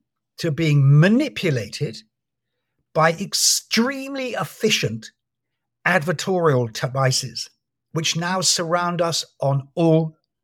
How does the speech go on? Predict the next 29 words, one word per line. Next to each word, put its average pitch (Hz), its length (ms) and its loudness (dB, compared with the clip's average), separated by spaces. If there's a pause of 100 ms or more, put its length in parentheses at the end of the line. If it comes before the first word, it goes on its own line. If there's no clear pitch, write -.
sides. 120 840 -6 (480)
And 214 380 2
it 226 200 -8 (100)
is 151 200 0
going 208 500 0 (200)
to 196 380 -12 (100)
get 156 300 -2 (540)
worse, - 640 -6 (440)
not 127 400 4
better. - 340 -4 (920)
But 202 160 4
the 190 80 4
good - 340 2
news 165 600 -4 (120)
is 208 200 -2
you 240 100 0
can 220 160 -4
learn 233 400 0
this 180 160 0
skill 139 520 -2 (360)
quickly. - 720 -8 (640)
This 160 200 0
is 180 140 -2
not 214 380 0 (160)
a 151 60 -12 (100)
complicated 160 760 -4
skill 147 580 0 (260)
to 165 180 -4
learn. 160 500 0